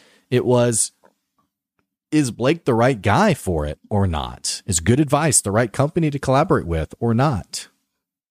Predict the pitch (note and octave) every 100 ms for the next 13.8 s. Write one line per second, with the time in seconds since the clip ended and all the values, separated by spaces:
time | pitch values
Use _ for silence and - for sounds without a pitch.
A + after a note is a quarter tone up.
0 | _ _ _ _ _ _ _ - G#2 -
1 | F3 A3 A2+ E2 D2+ E2 G#2+ _ _ -
2 | _ _ _ G#2+ G#2+ G#2+ G2+ G#2+ - G#2
3 | - C3 D#3 B2+ A2 G2 G#2+ G#2 F#2+ G2
4 | G#2 G2 F2 E2 - G#3+ - E2+ D#2 D#2+
5 | G2+ _ _ _ _ - G2 C3 A2 A#2
6 | C3 C#3 C#3+ - G#2+ G#2+ G#2 G2+ F#2+ -
7 | F#2 F2+ _ - F#2+ G#2 G2+ G#2+ F2+ D#2+
8 | F#2+ A2 - A2+ F#3 G#3 - _ _ _
9 | _ _ _ _ _ - A#2 G3 E3 A2+
10 | - B2+ D3 D#3 C#3 G#2+ E2+ F#2 - D3+
11 | E3 - A#2 G#2 F2 A2 A#2 G2+ D#2+ F#2
12 | A2 B2+ A2 D#2+ D#2+ G#2 C3+ - - G2
13 | G2+ G#2 G#2+ G#2 G2+ F#2+ F2+ E2+